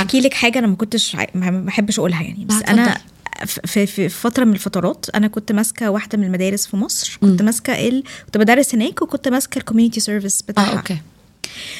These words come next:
Speaker 1: فالخدمة الاجتماعية بتاعتها. فمن ضمن الحاجات اللي احنا كنا بنعملها إن احنا كنا بن-، أنا كنت دايما أحب أعمل حاجات مع الولاد في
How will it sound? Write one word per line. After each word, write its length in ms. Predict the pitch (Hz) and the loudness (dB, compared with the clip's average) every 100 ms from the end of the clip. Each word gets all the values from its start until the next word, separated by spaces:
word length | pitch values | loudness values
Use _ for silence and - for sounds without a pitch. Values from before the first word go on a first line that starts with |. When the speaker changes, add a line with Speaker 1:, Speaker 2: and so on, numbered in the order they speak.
| - | -10
Speaker 1:
فالخدمة 400 | - 202 254 247 | -2 0 2 2
الاجتماعية 360 | 233 233 202 214 | 2 2 2 2
بتاعتها. 340 | 220 - - - | -2 -12 -14 0
فمن 360 | 220 226 240 | 2 4 6
ضمن 140 | 233 320 | 4 4
الحاجات 300 | 311 233 269 | 2 0 0
اللي 120 | 285 | 0
احنا 120 | 277 | -2
كنا 180 | - 233 | 0 0
بنعملها 500 | 202 175 208 269 381 - - - - _ _ - | 2 2 2 2 -2 -4 -18 -20 -20 _ _ 6
إن 160 | 214 | 8
احنا 260 | 233 - 285 | 6 4 0
كنا 600 | 285 262 254 262 285 302 - | 2 4 6 6 4 0 -4
بن-، 260 | 202 208 202 - | 0 2 4 4
أنا 160 | 233 240 | 4 4
كنت 220 | 240 220 | 2 2
دايما 260 | 247 277 | 4 4
أحب 340 | 247 262 226 208 - | 2 0 0 -2 -4
أعمل 360 | 214 247 262 247 | 2 4 4 2
حاجات 560 | - 214 196 311 - - | 0 0 2 0 -2 -4
مع 180 | 214 208 | 2 4
الولاد 500 | 196 196 208 330 - - - - - - | 4 4 4 2 -4 -16 -16 -20 -20 -20
في 440 | - - 226 220 | -2 4 6 6